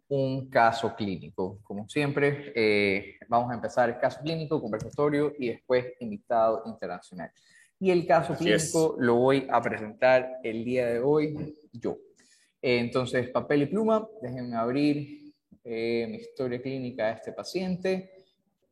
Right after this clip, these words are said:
Speaker 1: para que puedan comenzar a anotar. Recuerden, todas las preguntas que tengan relevantes al caso las pueden ir haciendo. Yo progresivamente les voy a ir enseñando, eh,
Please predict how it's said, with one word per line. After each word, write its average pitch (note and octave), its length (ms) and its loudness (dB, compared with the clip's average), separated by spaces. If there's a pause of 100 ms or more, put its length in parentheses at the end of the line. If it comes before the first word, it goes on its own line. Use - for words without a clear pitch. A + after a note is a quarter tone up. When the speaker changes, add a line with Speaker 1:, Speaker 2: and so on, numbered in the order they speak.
(120)
Speaker 1:
para D#3+ 320 4
que B2 120 -4
puedan B2+ 320 -4
comenzar G#2+ 500 -4
a G#2 40 -2
anotar. F#2 380 -6 (240)
Recuerden, C#3 380 -2
todas D#3 180 2
las D3 120 0
preguntas C#3 440 -4
que A#2+ 120 -16
tengan B2+ 280 -4
relevantes B2 760 -6 (120)
al E3 280 2
caso E3+ 500 0 (300)
las - 160 -18
pueden A2+ 320 -4
ir G#2+ 120 -4
haciendo. F#3 680 -2
Yo A#2+ 240 0
progresivamente A#2+ 800 -4
les A2+ 160 -8
voy A2 160 -2
a A2 60 -2
ir G#2+ 80 -6
enseñando, A2+ 800 -6 (500)
eh, G#2+ 800 -2